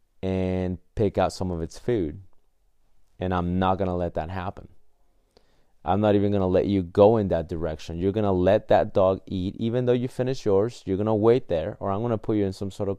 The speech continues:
command, like a down or something, and you're gonna wait there, or I'm gonna pull you away, that's fine too, but I'm not gonna let you harass the other dogs while they're eating.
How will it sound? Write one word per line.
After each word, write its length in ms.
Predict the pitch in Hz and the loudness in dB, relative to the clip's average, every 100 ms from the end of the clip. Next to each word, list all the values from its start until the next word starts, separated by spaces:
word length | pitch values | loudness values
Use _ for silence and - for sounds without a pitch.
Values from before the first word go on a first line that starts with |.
| _ | _
command, 400 | - 98 92 87 | -8 -4 -2 -2
like 160 | 87 80 | -4 -4
a 60 | 85 | -2
down 320 | 82 90 95 | 0 0 -2
or 80 | 80 | -8
something, 480 | - - 85 92 107 - - - - | -12 -12 -10 -10 -14 -20 -20 -20 -12
and 100 | - | -4
you're 100 | 117 | -2
gonna 160 | 123 127 | 0 0
wait 300 | 104 95 95 | 2 2 2
there, 300 | 98 107 123 - - - | 2 2 -2 -16 -20 -4
or 160 | - 165 | 2 4
I'm 120 | 151 | 4
gonna 160 | 147 | 4
pull 220 | 131 139 127 | 4 4 4
you 120 | 127 | 6
away, 240 | 107 101 | 6 6
that's 200 | 101 101 | 4 0
fine 220 | - 98 | -2 -4
too, 320 | 95 95 104 131 _ _ _ _ _ _ | -2 0 -2 -4 _ _ _ _ _ _
but 160 | - 107 | 6 6
I'm 260 | 98 98 101 | 8 4 6
not 180 | 104 | 6
gonna 200 | 107 110 | 6 4
let 220 | 101 92 87 | 2 2 2
you 120 | 92 | 0
harass 440 | 87 82 85 85 | 0 0 0 -2
the 120 | 95 | -4
other 100 | 87 | -4
dogs 360 | 82 87 82 82 | -2 -2 -2 -2
while 300 | 87 90 87 | -4 0 0
they're 160 | 85 80 | 0 -4
eating. 400 | 80 80 73 | -6 -8 -10